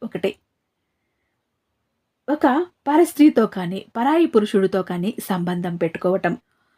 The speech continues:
లేదా ఒకరంటే ఒకరికి గౌరవం, నమ్మకం, ప్రేమ లేకపోవటం కారణం ఉంటుంది. మళ్ళీ వీళ్ళు చెప్పే సాకులేంటో తెలుసా?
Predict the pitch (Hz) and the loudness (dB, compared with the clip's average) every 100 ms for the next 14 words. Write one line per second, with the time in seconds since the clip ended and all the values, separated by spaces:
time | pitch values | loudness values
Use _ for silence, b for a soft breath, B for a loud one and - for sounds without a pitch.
0 | _ _ 311 370 294 254 277 311 320 294 | _ _ 2 4 4 2 0 2 2 2
1 | 262 - 240 233 226 214 - - _ 208 | 0 0 0 0 0 -4 -6 -12 _ -8
2 | 208 262 277 247 214 214 233 240 254 208 | 2 4 4 4 2 -2 0 2 2 -2
3 | - - 302 320 277 - - 214 208 180 | -4 -8 0 2 2 0 2 2 2 -2
4 | 175 185 180 185 220 _ 202 185 170 175 | -6 -6 -4 -6 -10 _ -10 -8 -6 -6
5 | 175 185 196 - B B B B 349 403 | -2 0 2 0 B B B B 2 4
6 | 320 208 277 330 294 240 226 311 - 240 | 2 4 6 6 4 0 -4 -8 -8 -6
7 | 233 240 202 185 185 190 175 208 | 0 0 0 -2 -4 -4 -4 -10